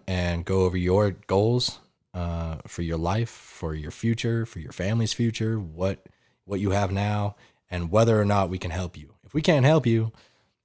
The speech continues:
and you're like, "Yeah, there's nothing that you're selling me right now that I don't already have," then we're not gonna try and recruit you,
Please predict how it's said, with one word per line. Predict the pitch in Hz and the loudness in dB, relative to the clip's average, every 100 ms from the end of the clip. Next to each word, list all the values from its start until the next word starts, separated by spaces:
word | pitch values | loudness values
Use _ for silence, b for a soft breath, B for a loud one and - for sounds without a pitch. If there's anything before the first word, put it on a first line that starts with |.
| - | -2
and | 101 98 95 95 | 2 4 4 2
you're | 107 | 2
like, | 107 95 87 | 4 2 0
"Yeah, | - 104 98 | 0 2 2
there's | 87 85 | 2 -2
nothing | 90 95 120 123 120 107 | -2 0 2 4 2 0
that | |
you're | 90 92 | 0 -2
selling | - 98 92 | 0 0 0
me | 87 | -2
right | 85 85 | -2 -4
now | 82 80 | -4 -6
that | 80 82 | -6 -6
I | |
don't | 82 82 | -6 -6
already | 82 80 | -6 -6
have," | 80 87 78 - | -8 -8 -10 -12
then | 87 | -10
we're | 104 | -8
not | 107 | -6
gonna | 107 | -6
try | 104 107 | -4 -2
and | 104 | -2
recruit | 98 123 127 | -2 0 -2
you, | 92 | -4